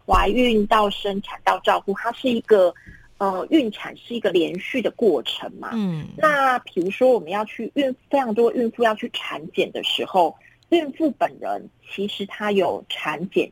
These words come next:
Speaker 1: 假。
Speaker 2: 对。
Speaker 1: 可是她的配偶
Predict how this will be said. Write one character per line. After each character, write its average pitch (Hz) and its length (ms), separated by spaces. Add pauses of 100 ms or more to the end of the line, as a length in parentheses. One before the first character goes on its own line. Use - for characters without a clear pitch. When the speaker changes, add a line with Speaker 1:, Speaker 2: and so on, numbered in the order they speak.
(120)
Speaker 1:
假。 - 240 (260)
Speaker 2:
对。 175 260
Speaker 1:
可 190 280
是 285 420 (200)
她 285 140
的 - 140 (100)
配 254 400
偶 - 260